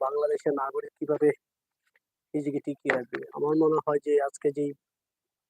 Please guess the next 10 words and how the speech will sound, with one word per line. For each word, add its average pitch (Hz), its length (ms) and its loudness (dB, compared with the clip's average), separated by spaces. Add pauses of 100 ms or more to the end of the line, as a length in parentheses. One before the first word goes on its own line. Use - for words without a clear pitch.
(120)
উম, 135 300 -6
বৃহস্পতিবার, 143 800 2
আজকে 147 340 -4
বৃহস্পতিবার 151 600 -2
যে 151 200 -2
তাপমাত্রা 151 460 0
গিয়েছে, 143 400 0
সেই 143 200 -2
তাপমাত্রা 151 460 -2
অনুযায়ী 147 340 2